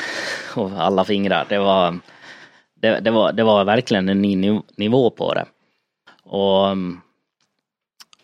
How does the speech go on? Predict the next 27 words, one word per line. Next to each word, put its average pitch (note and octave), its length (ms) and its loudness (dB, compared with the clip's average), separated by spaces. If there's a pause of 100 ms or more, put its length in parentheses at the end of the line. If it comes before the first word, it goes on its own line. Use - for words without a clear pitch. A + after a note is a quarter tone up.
(120)
tragglade C3 320 2
väl G#2 40 0
på D3 200 2
med A2 180 2
det G2+ 40 4
där G#2 80 2
och G#2 80 0
körde A#2 220 0
ett - 140 -4
test - 340 -4
också. G2+ 340 -2
Där A#2 260 0 (260)
kom A#2 200 0
man G2+ 180 0
lite A2 220 -2
mer G#2 200 0
underfund F#2+ 520 -4
med F2 240 -4
det. - 60 -10
Och - 140 -10
sen, G#2+ 400 -4
eh, G2 140 -4 (1700)
åkte C#3 260 0
vi D#3 60 2
tävlingen A2 500 0
och G2 120 -2
jag A2+ 540 2